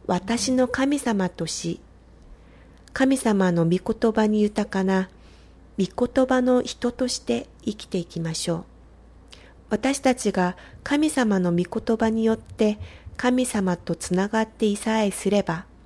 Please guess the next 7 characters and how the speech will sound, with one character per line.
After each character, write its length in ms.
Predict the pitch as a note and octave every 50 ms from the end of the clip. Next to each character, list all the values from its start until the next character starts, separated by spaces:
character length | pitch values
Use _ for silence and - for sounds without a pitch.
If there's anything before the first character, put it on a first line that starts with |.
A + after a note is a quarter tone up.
| - - - - - - - - - - - - - - - - - - - -
世 120 | - G#3 G#3
の 120 | A3 A3+
中 380 | A3+ A#3 A#3 A3+ - A3+ G3+ F#3+
を 160 | F3+ F3 E3+
脅 280 | - G#3 G#3+ G#3+ G#3
か 160 | G#3+ - A3 G#3+
す 300 | - - - G3 F#3+